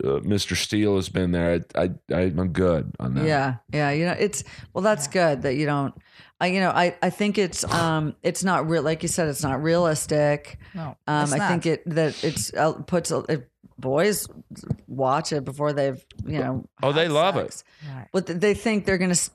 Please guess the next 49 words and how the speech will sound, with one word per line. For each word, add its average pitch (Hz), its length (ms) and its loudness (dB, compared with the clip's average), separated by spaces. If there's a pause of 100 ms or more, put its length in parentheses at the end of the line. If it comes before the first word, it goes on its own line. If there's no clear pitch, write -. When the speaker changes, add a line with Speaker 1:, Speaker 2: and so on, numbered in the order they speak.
(320)
Speaker 2:
stay 185 280 2
hard 170 300 4
all 156 160 4
night 160 200 2
and 147 160 -2
come 156 200 0
twenty-two 147 440 -2
times. 160 500 0
I 139 60 -4
mean, 139 80 0
it's 139 100 -4
just - 140 -6
not 147 180 2
gonna 127 160 -4
happen, 131 520 -2 (160)
you 143 140 -4
know? 135 200 -2
Speaker 1:
Not 92 140 2
in 101 60 0
their 95 120 2
forties. 101 600 0
Speaker 2:
Yeah. 160 440 2
And 175 160 0
so 170 440 2 (200)
Speaker 3:
<laughs> - 180 -4
Speaker 2:
it, - 220 2
it, - 240 -2
it 196 140 2
creates 240 420 2
a, 254 60 2
a - 20 2
Speaker 3:
That's - 220 -2
true. 190 80 0
Speaker 2:
false 180 340 2
image 165 380 -2
of 175 60 0
Speaker 3:
And 202 80 2
who 190 80 0
wants 226 280 4
that 165 140 4
Speaker 2:
reality. 180 180 2
And 226 100 0
it 247 40 2
Speaker 3:
anyways? 117 180 0
Speaker 2:
takes 277 300 0
Speaker 3:
Ugh. 214 60 0
Speaker 2:
away 196 220 2
the 165 100 -2
feelings. 156 920 -4